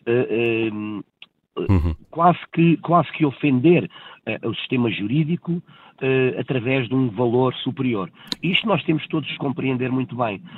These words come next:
Speaker 1: porque não basta aplicar a lei, não basta definir que há uma tipificação para um comportamento que ofende um determinado bem jurídico, não basta, naturalmente, temos uma lei de mil novecentos e setenta e seis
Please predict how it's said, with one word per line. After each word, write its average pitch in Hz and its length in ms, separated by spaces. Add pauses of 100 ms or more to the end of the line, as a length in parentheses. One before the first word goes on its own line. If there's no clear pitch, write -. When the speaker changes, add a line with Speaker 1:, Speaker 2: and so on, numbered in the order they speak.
(120)
Speaker 1:
porque 117 200
não 139 200
basta 131 320
aplicar 95 400
a 104 240
lei, 190 160 (320)
não 131 160
basta - 280
definir 127 460
que - 180
há 131 60
uma 117 160
tipificação 107 800
para 107 140
um 127 80
comportamento 104 760 (380)
que - 80
ofende 107 300
um 101 40
determinado 98 420
bem 101 180
jurídico, 135 500 (240)
não 160 180
basta, 131 380
naturalmente, 104 640
temos 123 240
uma 120 320
lei 110 120
de - 40 (260)
mil 131 120
novecentos 117 260
e - 60
setenta 104 280
e 98 120
seis 92 280